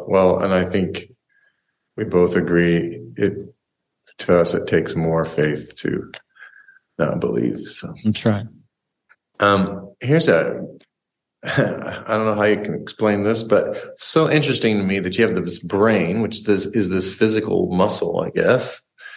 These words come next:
Speaker 2: Mm-hmm.
Speaker 1: and you can hold it in your hand and it's just completely physical. Yet within this brain is consciousness and faith and spirituality and emotions. And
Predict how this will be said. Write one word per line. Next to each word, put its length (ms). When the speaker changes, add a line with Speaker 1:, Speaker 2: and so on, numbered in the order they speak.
Speaker 2:
Mm-hmm. 220
Speaker 1:
and 100
you 120
can 180
hold 320
it 60
in 40
your 140
hand 420
and 420
it's 280
just 240
completely 500
physical. 640
Yet 320
within 320
this 160
brain 1000
is 220
consciousness 1080
and 440
faith 480
and 120
spirituality 960
and 100
emotions. 920
And 220